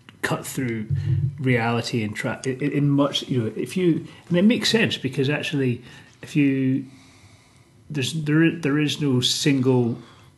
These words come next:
underneath of the planet like there was on the old world or in the old world that allowed them to get places through their, through sort of underground tunnels. So I guess being able to make their own way through the, you know, through the, well, the warp or the realm of chaos to do this makes perfect sense. I mean,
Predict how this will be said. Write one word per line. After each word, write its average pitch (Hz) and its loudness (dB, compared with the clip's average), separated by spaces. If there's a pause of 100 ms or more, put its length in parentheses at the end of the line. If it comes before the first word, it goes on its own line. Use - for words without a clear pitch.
(300)
underneath 139 4
of 123 -2
the 127 -2
planet 120 0
like 110 -6
there 117 -6
was 117 -2
on 117 -4
the 113 -4
old 123 2
world 98 -4
or 101 -4
in 123 0
the 117 2
old 107 -2
world 107 -4
that 107 -10
allowed 113 -2
them 107 -6
to 113 -10
get 110 -4
places 113 -4
through 117 -2
their, 107 -6
through 113 -8
sort 110 -4
of 107 -8
underground 107 -4
tunnels. 117 -4
So 101 -6 (340)
I 123 -2
guess 160 2
being 139 0
able 131 0
to 127 -6
make 127 2
their 117 -4
own 120 0
way 117 -2 (400)
through 127 0
the, 107 0 (160)
you 131 -6
know, 104 -8
through 127 0
the, 107 -6 (160)
well, 101 -12
the 101 -10
warp 107 -4
or 110 -6
the 107 -6
realm 110 -4
of 104 -6
chaos 107 -4
to 123 -12
do 113 -2
this 107 -8
makes 143 -6
perfect - -4
sense. 120 -2
I - -8
mean, 107 -4